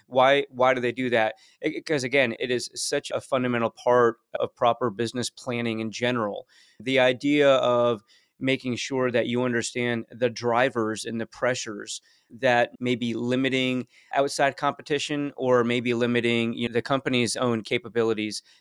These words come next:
is, is kind of what it's about, and appreciating the fact that you're not operating, you know, in a vacuum. You do have suppliers whose capabilities and own challenges influence,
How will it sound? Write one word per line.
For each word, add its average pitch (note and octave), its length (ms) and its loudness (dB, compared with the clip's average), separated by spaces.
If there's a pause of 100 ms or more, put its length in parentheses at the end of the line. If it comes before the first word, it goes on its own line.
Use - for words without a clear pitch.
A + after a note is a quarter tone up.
(120)
is, C3 180 0
is B2 180 -6
kind C3+ 220 0
of A2 140 0
what B2+ 180 -2
it's A#2 140 -4
about, B2 480 2
and C3 100 -6
appreciating B2+ 800 -6
the A2+ 80 -4
fact A#2+ 360 -2
that A#2+ 240 0 (260)
you're C#3 100 -4
not D3+ 180 4
operating, C3 680 0 (120)
you B2 160 -6
know, A2+ 280 0
in C3+ 120 -6
a B2 80 -4
vacuum. A2+ 600 -2 (300)
You C3+ 180 -2
do D3 240 4
have A#2+ 380 2 (320)
suppliers A2+ 840 -2 (200)
whose B2+ 260 -2
capabilities B2 1120 0
and B2 280 -4
own C3 420 -2 (380)
challenges A2+ 960 -2
influence, A#2+ 880 -6